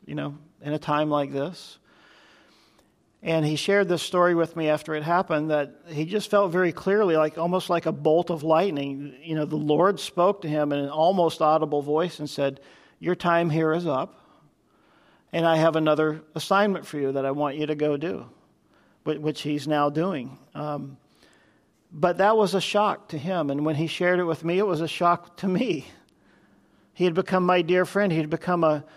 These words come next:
a person that I could trust, someone that I needed, and we were that for each other. And all of a sudden, the Lord is saying, "Hey, your time's up. You need to go." And the time fuse on that, that word that the Lord gave him was very short.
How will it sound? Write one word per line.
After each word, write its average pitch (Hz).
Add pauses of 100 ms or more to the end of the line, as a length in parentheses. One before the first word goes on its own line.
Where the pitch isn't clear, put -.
(320)
a 151
person 175
that 160
I 165
could 170
trust, 185
someone 175
that 160
I 190
needed, 151
and 151
we 170
were 175
that 170
for 165
each 170
other. 175
And 156
all 165
of 170
a 175
sudden, 175
the 151
Lord 160
is 156
saying, 156
"Hey, 170
your 160
time's 170
up. 170
You 165
need 165
to 151
go." 156 (640)
And 165
the 160
time 214
fuse 180
on 170
that, 160 (220)
that 160
word 165
that 165
the 160
Lord 170
gave 170
him 160
was 156
very 156
short. 175